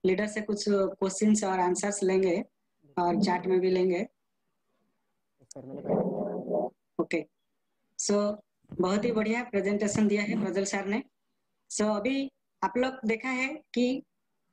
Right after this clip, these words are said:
Speaker 1: कैसे आप, और normal हमारा जो बैक office है, बैक office से आप कैसे migrate करेंगे, अ, क्रिप्टो unit blockchain को, उसमें आपको जब ग्रीन button मिल जाएगा, next step by step जैसे हम लोग को बताया है,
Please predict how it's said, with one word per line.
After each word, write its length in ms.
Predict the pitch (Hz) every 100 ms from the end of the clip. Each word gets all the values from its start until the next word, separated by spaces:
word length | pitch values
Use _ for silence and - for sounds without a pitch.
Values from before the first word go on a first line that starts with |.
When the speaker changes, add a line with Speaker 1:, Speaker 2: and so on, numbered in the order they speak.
| _ _ _ _ _ -
Speaker 1:
कैसे 260 | 220 220 285
आप, 280 | 233 - - _ _ _ _ _ _ _ _ _ -
और 100 | 202
normal 360 | 196 214 240 233
हमारा 340 | 208 220 240
जो 220 | 226 226 214
बैक 400 | - - 190 254
office 240 | 247 226
है, 160 | 196 - - _ _ -
बैक 240 | 196 202
office 280 | 269 269 262
से 100 | 233
आप 240 | 226 214 -
कैसे 320 | 220 214 269
migrate 440 | 240 196 214 226
करेंगे, 360 | 214 202 220 240
अ, 180 | 277 -
क्रिप्टो 520 | 196 185 185 208 214 240
unit 400 | 226 226 220 - -
blockchain 480 | 165 185 208 240 226
को, 280 | 196 247 - _ _ -
उसमें 300 | 196 240 254
आपको 280 | 214 -
जब 140 | 208 208
ग्रीन 360 | 180 214 247
button 260 | 226 220 226
मिल 200 | 214 214
जाएगा, 480 | 233 202 190 254 - _ _ -
next 440 | 214 - - - _
step 280 | - 220 208
by 120 | 233 233
step 200 | - 240
जैसे 260 | 214 208 220
हम 140 | 220
लोग 100 | 214
को 60 | 208
बताया 320 | 185 185 220
है, 200 | 202 294